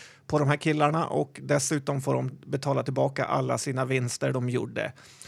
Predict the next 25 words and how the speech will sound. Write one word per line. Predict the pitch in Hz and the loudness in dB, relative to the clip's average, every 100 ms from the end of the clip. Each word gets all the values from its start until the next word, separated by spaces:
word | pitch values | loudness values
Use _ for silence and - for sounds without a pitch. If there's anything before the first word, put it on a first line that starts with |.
| - - | -18 0
Och, | 180 185 - - | 4 4 2 -2
eh, | 165 143 | 2 4
det | |
här | 147 196 196 | 6 6 6
betyder | 190 - 160 143 | 4 2 0 2
ju | 147 | 0
att, | 139 - | -2 -8
att, | - 151 139 - - | 0 2 2 -2 0
eh, | 135 139 | 2 2
oddsen | 156 147 143 147 | 2 2 2 2
för | 135 | 2
att, | 127 - - | 0 -2 -4
eh, | 135 127 | -2 0
Johan | 117 143 139 147 | 0 2 2 2
Karlström | 175 147 135 - 170 127 117 | 4 4 4 2 2 2 0
kommer | 139 123 123 | 0 0 0
bli | 123 | 0
dömd | 127 123 123 - | 2 2 0 -4
till | - 117 110 | -2 -2 -2
fängelse | - 139 131 147 135 110 117 | 0 0 2 0 0 -2 -2
har | 139 120 117 | 0 0 0
gått | 131 123 | -4 -4
ner | 135 131 | -2 -4
till | 135 135 | -4 -6
kanske | - 117 123 127 117 | -2 -4 -2 -2 -2